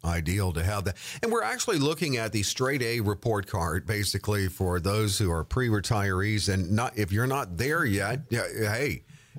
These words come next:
it doesn't mean you can't get there. We just need to work towards it. But this is when you get the straight A's, and Marty can say, "You are ready." Even though you're not, you may still work. It's a good feeling to know you can, you can retire.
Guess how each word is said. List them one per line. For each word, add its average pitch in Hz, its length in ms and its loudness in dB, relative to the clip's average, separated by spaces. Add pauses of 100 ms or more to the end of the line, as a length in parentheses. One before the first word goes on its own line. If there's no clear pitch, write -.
(120)
it 98 80 2
doesn't 104 280 2
mean 113 200 2
you 107 100 4
can't 104 340 -2
get 107 260 0
there. 92 260 2
We 90 80 2
just 87 160 0
need 98 140 0
to 90 60 2
work 98 280 0
towards 95 320 0
it. 82 80 0
But 95 100 0
this 185 220 0
is 151 120 0
when 123 200 2
you 110 100 2
get 101 240 0
the - 80 -6
straight 123 380 0
A's, 107 320 0
and 92 100 4
Marty 107 300 2
can 98 160 0
say, 95 200 0
"You 107 280 2
are 80 160 0
ready." 87 560 0 (360)
Even 135 220 2
though 196 80 2
you're 180 160 2
not, 165 300 -2
you 160 100 2
may 160 140 2
still 175 320 2
work. 170 320 0
It's 101 160 0
a 127 40 2
good 131 220 0
feeling 156 300 2
to 104 80 4
know 113 100 4
you 92 180 2
can, 95 460 -2
you 98 100 2
can 165 280 0
retire. 82 440 2